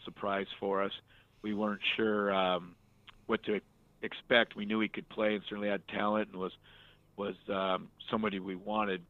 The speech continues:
But Dewan Walker out of Los Angeles played at L A Valley Junior College, is, um, really gonna be helpful for us. He's quick and get up and down the floor, shoots it pretty well. So we're excited to see what he can do and how he,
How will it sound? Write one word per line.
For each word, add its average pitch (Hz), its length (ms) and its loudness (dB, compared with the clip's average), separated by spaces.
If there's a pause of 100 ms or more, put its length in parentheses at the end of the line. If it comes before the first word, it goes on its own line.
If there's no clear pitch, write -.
But 98 260 -2
Dewan 107 440 2
Walker 104 400 2
out 98 160 -2
of 87 100 -6
Los 95 280 0
Angeles 98 480 -2 (200)
played 104 180 -4
at 98 200 -2
L 107 180 2
A 101 100 2
Valley 104 600 4 (520)
Junior 104 300 0
College, 98 520 0 (300)
is, 104 180 4 (120)
um, 85 460 4 (260)
really 107 320 8
gonna 95 180 -2
be 95 160 0
helpful 95 420 2
for 98 200 -2
us. - 100 -4
He's 98 240 -10
quick 110 460 0
and 90 120 -12
get 101 160 -6
up - 160 -6
and 101 80 -14
down 98 220 -4
the 95 60 -8 (120)
floor, 101 480 6 (460)
shoots 113 200 0
it - 120 -4
pretty 101 200 0
well. 98 300 0
So 110 80 2
we're 117 120 8
excited 107 420 4
to - 80 -6
see 107 80 -2
what 101 120 0
he 104 120 4
can 98 180 -6
do 95 320 4 (480)
and 98 100 -6
how 98 180 4
he, 95 220 0